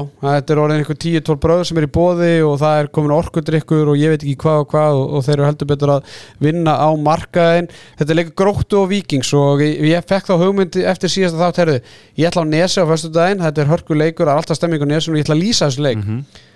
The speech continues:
Speaker 1: Herðu, eh, mækinn á Nesinu, hann er eitthvað bilaður og það er ekki hægt að lýsa leikjum á Nesinu.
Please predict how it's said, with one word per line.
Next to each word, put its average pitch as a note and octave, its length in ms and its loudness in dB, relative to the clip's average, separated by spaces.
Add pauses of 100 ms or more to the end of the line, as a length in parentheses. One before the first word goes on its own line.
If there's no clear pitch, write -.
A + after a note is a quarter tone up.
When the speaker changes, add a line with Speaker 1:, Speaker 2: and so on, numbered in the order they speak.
(380)
Speaker 1:
Herðu, E3+ 260 0 (720)
eh, - 640 -10
mækinn E3+ 440 -2
á D#3+ 40 0
Nesinu, D3+ 380 0
hann C#3+ 120 0
er D3 80 2
eitthvað C#3 220 -2
bilaður E3+ 400 2
og D3 60 -2
það D3 80 0
er C#3+ 40 -4
ekki C3+ 180 -4
hægt - 280 -6
að C3+ 160 -2
lýsa B2 240 -4
leikjum B2+ 300 -4
á B2 40 -2
Nesinu. B2+ 280 -6